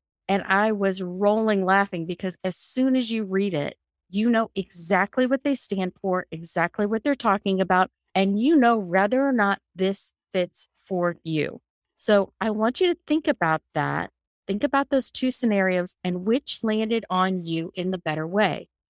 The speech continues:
Which one will prompt you more to pick up the phone and make a call if that is a service that you're looking for? So I have a question for you. If your friends looked at your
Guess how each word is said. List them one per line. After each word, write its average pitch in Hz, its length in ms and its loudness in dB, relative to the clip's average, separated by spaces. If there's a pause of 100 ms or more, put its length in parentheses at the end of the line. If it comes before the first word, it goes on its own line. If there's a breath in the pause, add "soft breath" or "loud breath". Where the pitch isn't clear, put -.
(160)
Which 220 400 0
one 175 300 0
will 175 160 -6
prompt 262 580 -2
you 160 240 -2
more 165 320 -4
to - 140 -12
pick - 240 -6
up - 100 -4
the 262 100 -2
phone 175 420 0 (380)
and 185 140 0
make 180 180 -2
a 190 60 -8
call 196 480 2
if 180 140 -10
that 170 120 2
is 175 140 -4
a 180 80 -8
service 165 400 -6
that 170 160 -10
you're 180 140 -6
looking 170 300 -6
for? - 340 -12 (480)
So 214 160 -2
I - 20 0
have 233 220 0
a 330 40 0
question 269 520 -2
for - 160 -12
you. 143 320 -10 (340)
If - 260 -4
your 262 140 0
friends 175 640 0
looked 185 220 -4
at 196 80 -2
your 180 160 -2